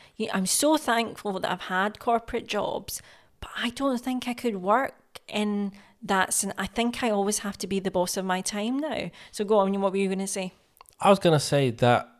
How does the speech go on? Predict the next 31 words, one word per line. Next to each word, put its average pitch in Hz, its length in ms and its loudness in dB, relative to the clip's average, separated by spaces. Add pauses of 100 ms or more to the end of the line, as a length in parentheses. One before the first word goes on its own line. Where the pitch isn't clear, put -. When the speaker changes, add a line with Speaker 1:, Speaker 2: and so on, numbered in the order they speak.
Speaker 2:
I, 92 220 0
I 120 80 2
think 147 320 -2
it's 110 160 -4
hard 127 400 4
to 107 400 0
measure 107 640 0 (600)
ultimately 104 440 2
the 98 180 -2
impact 101 400 -4
it - 100 -12
makes, 110 500 -2
Speaker 1:
Mm. 208 220 -2
Speaker 2:
but 139 120 4
you're 123 100 4
right. 123 240 4 (560)
Ultimately, 123 400 2
would 104 220 -2
you 104 80 -2
go 101 120 0
back? 90 380 -8 (160)
Speaker 1:
Mm. 190 340 -6
Speaker 2:
I 123 80 2
think 165 400 2
it 127 200 0
feels 120 480 2
like 104 520 -2 (460)
we're 110 200 4
always 107 520 4
off 143 260 6
work, 92 500 -4